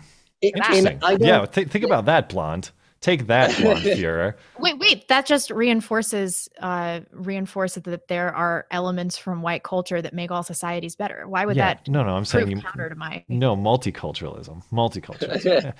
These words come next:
Speaker 3: But anyway,
Speaker 2: Yeah.
Speaker 3: anyway, we, we, we gotta keep going, I think. But, um, but that was a great call. We really appreciate it. I, I enjoyed the perspective.
Speaker 2: Yeah, totally.
Speaker 1: <laughs> Yeah.
Speaker 2: Interesting.
Speaker 1: Thank you, guys.
Speaker 3: Yeah, have a
Speaker 2: Thanks.
Speaker 3: great night.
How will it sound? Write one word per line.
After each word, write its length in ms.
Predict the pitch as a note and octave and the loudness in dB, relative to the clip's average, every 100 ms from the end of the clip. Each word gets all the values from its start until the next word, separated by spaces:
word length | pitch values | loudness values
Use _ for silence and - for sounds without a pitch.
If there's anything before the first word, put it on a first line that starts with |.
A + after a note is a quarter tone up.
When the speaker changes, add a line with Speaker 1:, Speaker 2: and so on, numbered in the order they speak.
| - - | -10 0
Speaker 3:
But 120 | F3 | 4
anyway, 260 | C#3 G2 F4 | 4 2 2
Speaker 2:
Yeah. 120 | D3 | 4
Speaker 3:
anyway, 380 | D3 A2+ C#2+ - | 4 4 0 -4
we, 180 | D#3 D3+ | 4 4
we, 180 | C3+ B2+ | 6 2
we 180 | A2 G#2+ | 0 0
gotta 160 | E2+ | 0
keep 160 | D#2+ D2+ | -2 -10
going, 300 | - D2 D2+ | -10 -8 -8
I 40 | |
think. 280 | D2+ E2 D#2 | -10 -12 -8
But, 240 | F2+ D#2 F2 | -8 -6 -6
um, 240 | D#2+ D#2 - _ _ _ _ - | -6 -8 -12 _ _ _ _ 0
but 60 | |
that 80 | D3+ | 2
was 100 | F#3+ | 4
a 20 | |
great 200 | E3+ F3+ | 2 0
call. 160 | F3 F#3 | 2 2
We 80 | A#2 | 4
really 180 | A#2 A2+ | 4 2
appreciate 360 | D3 D3+ F2 | 0 0 0
it. 20 | |
I, 300 | D#2 F2+ G2+ | -2 -2 -2
I 20 | G2 | -2
enjoyed 260 | G2 G2 | 0 -2
the 80 | F#2 | -2
perspective. 460 | F#2 - A2+ D3 C3 | -8 -8 -8 -8 -8
Speaker 2:
Yeah, 80 | F#3+ | -8
totally. 540 | - A3 E3 - G3+ _ _ _ _ _ _ _ - | -10 -20 -20 -20 -20 _ _ _ _ _ _ _ -6
Speaker 1:
<laughs> 260 | A3+ B2 - | -2 0 2
Yeah. 140 | B2 | 2
Speaker 2:
Interesting. 600 | - - - A2 _ _ _ _ | 0 -4 -10 -12 _ _ _ _
Speaker 1:
Thank 200 | - F#3 | 2 4
you, 60 | E3+ | 6
guys. 260 | D3+ A#2+ - _ _ - | 4 4 -4 _ _ 2
Speaker 3:
Yeah, 80 | G#3 | 4
have 80 | G4 | 4
a 40 | |
Speaker 2:
Thanks. 80 | A#2 | 4
Speaker 3:
great 100 | B2+ | 0
night. 200 | C#3 | 0